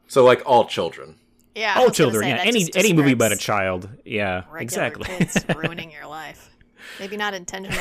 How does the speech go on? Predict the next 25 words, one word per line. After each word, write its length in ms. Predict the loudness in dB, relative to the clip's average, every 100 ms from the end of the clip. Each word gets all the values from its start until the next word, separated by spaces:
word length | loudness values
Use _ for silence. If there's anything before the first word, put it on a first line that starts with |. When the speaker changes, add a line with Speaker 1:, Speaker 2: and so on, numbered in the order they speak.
| -2
Speaker 2:
evil, 380 | -4 -4 -8 -10
but 840 | -20 -20 -20 -20 -20 -20 _ _
definitely 380 | -14 -14 -16 -18
ruining 380 | -16 -14 -14 -14
your 100 | -14
life. 460 | -14 -14 -18 -20 _ _ _
Speaker 3:
Talking 300 | 0 2 2
about 220 | 2 2 2
this 160 | -2
movie 140 | -2 0
with 180 | -2 -4
me 100 | -6
today, 300 | -4 -2 -2
as 300 | -2 -4 -4
always, 560 | -4 -2 -4 -4 -6 -4
are 160 | -6 -6
my 180 | -8
two 300 | -10 -10 -10
hosts. 600 | -8 -8 -6 -6 -4 -6 -8 _ -8
Go 100 | -6
ahead 180 | -4 -4
and 320 | -6 -6 -8
introduce 360 | -10 -10 -12 -12
yourselves, 460 | -12 -12 -12 -12
guys. 400 | -12 -12 -12 -14